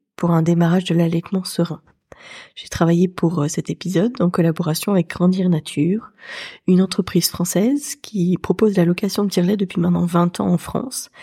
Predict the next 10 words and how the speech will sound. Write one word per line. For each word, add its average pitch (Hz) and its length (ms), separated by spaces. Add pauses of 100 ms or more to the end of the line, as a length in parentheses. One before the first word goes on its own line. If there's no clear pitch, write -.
(420)
et 190 80
qui, 180 160
bonne 196 200
nouvelle, 190 360 (920)
commence 214 500
la 175 100
location 180 560
également 175 420
en 185 120
Belgique. - 600